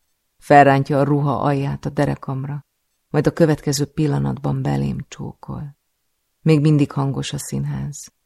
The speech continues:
Zene, taps, beszéd, nagy a zsivaj. De én mégsem erre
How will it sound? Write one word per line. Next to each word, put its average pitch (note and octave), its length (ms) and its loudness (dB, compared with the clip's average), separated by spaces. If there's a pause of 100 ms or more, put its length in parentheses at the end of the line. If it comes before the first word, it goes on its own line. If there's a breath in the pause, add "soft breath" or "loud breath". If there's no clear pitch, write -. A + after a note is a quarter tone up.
(140)
Zene, C3+ 380 4
taps, - 560 -2
beszéd, D3 500 0 (300)
nagy D#3+ 260 6
a C#3+ 60 4
zsivaj. C3 540 -8 (840)
De E3+ 180 6
én E3 100 6
mégsem D#3+ 460 0
erre C3+ 280 -2